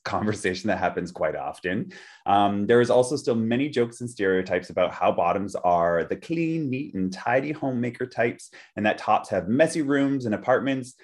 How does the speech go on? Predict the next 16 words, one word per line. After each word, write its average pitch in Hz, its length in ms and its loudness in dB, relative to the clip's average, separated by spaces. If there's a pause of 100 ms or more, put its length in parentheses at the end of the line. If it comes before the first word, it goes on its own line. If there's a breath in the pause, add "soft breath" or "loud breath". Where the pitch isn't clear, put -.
(280 soft breath)
And 101 540 0
then 113 240 2
if 120 140 2
it's 101 120 0
a 92 160 2
giant 117 460 2
mess, 120 240 2
you 104 80 -4
know 101 180 4
the 95 120 -2
dick 98 320 -4
is 90 100 -2
gonna 92 180 -2
be 82 220 -8
really 82 240 -6
great. 64 420 -8